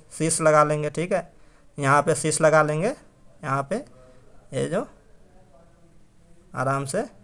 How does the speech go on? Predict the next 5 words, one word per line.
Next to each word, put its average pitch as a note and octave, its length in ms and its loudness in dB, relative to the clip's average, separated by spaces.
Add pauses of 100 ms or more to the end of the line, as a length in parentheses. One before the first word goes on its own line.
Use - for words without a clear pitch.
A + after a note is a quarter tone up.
आप - 240 -12 (800)
फिशिंग E3+ 300 -4 (640)
करेंगे, B2 500 -8
ठीक D3+ 200 -12
है। E3 100 -8